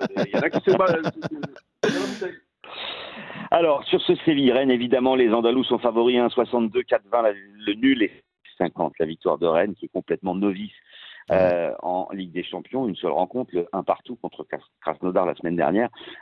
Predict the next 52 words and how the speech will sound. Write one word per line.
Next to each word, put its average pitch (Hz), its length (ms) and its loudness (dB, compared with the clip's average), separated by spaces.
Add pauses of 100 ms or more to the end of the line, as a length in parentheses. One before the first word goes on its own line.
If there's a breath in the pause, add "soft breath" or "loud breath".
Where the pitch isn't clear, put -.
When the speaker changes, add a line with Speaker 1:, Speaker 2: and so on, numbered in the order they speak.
Speaker 2:
alors 92 160 0
que 95 100 -4
Séville 117 300 2
a - 40 0
plutôt - 300 -2
bien 107 220 2
débuté 104 340 0
en 123 80 0
prenant 92 300 -2
un 87 80 -2
point 123 340 -2
sur 90 160 -2
la 87 80 2
pelouse 117 360 -2
de 120 220 4
Chelsea. 98 300 0 (120)
Et 90 840 2
évidemment, 87 380 -4
les 95 80 -4
Sévillans 87 340 -6
sont 90 260 -10
bien 104 240 0
plus 92 240 -8
expérimentés 80 600 -2
en - 80 -4
Coupe - 180 -20
d'Europe, 349 240 -2 (500 loud breath)
notamment 92 500 0
grâce 95 260 -2 (100)
à 78 220 2
leurs 85 260 -4
nombreuses 113 640 0
victoires 95 540 -4
en 98 320 -2
Ligue 92 260 -8
Europa, 87 480 -2
comme 92 220 -6
la 78 80 -6
saison 95 280 -4
dernière. 85 460 -4 (800 loud breath)
Euh, 95 880 4
je - 140 -12
pense 131 220 -2
que 95 80 -16
ça 101 100 -2
va 82 80 0
être - 80 -14
très - 160 -6
compliqué 107 400 -4
pour 90 260 -2
Rennes 98 180 2
à 87 60 0